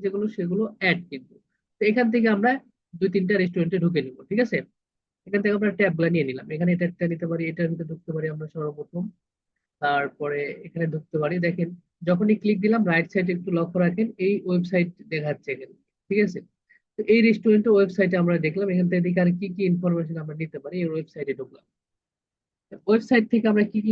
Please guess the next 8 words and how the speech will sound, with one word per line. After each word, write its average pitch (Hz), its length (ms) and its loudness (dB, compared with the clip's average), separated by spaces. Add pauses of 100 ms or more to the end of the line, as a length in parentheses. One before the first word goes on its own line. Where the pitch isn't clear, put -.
ইনফরমেশন 175 520 -2
নিতে 143 180 -6
পারি। 127 120 -12 (100)
দেখেন 185 180 0 (100)
এখানে 208 200 -4 (140)
সকল 214 300 2 (640)
ক্যাটাগরি, 190 440 0 (340)
আহ, 151 100 -6